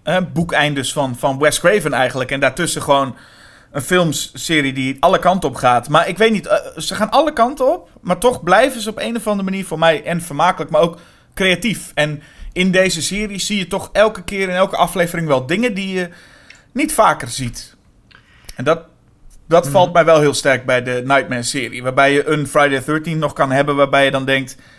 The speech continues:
Speaker 1: "Ja, dat ken ik wel." Of een Halloween, ik noem maar wat, een Halloween vijf. Waarvan je denkt, "Ja, ik heb volgens mij alles wel een beetje gezien. Eh, al eerder gezien." En de, deze film, eh, films hebben allemaal wel iets eigens.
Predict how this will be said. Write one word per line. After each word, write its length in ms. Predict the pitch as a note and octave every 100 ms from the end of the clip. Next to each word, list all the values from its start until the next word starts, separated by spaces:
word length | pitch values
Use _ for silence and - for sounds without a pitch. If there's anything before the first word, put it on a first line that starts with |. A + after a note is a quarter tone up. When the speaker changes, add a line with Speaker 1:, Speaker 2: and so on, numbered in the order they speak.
| _ _ _ -
Speaker 1:
"Ja, 160 | A#2+
dat 100 | B2+
ken 140 | B2+ E3+
ik 100 | B2+
wel." 240 | A#2+ G#2
Of 160 | G2+ A#2
een 140 | A#2+
Halloween, 680 | A#2+ B2+ C3 B2+ C3 C3+ C#3+
ik 100 | B2+
noem 120 | C3
maar 80 | B2+
wat, 180 | B2+ B2+
een 60 |
Halloween 320 | B2+ B2+ B2+ A#2+
vijf. 320 | B2+ B2+ B2
Waarvan 180 | C3 B2+
je 60 |
denkt, 180 | B2 A#2
"Ja, 100 | A#2+
ik 120 | A2+
heb 140 | A#2+ -
volgens 220 | C#3+ D3+
mij 100 | C#3
alles 160 | D#3+
wel 100 | -
een 80 | D3+
beetje 260 | D3 C#3+ C#3+
gezien. 480 | C#3 A#2+ D3+ A#2+ A#2 - - - -
Eh, 340 | - B2 A#2+ A#2+
al 220 | C#3 C#3
eerder 260 | D#3 C#3+
gezien." 320 | A#2+ A#2+ B2+ A#2
En 120 | D3
de, 140 | E3+
deze 240 | F3 G#3+ A3
film, 400 | A#3 G#3+ - -
eh, 220 | - -
films 300 | - A3 G#3+
hebben 220 | A3 G3+
allemaal 260 | - C4 B3
wel 140 | A3+
iets 160 | F#3 -
eigens. 640 | E3+ E3+ C3 A#2 - -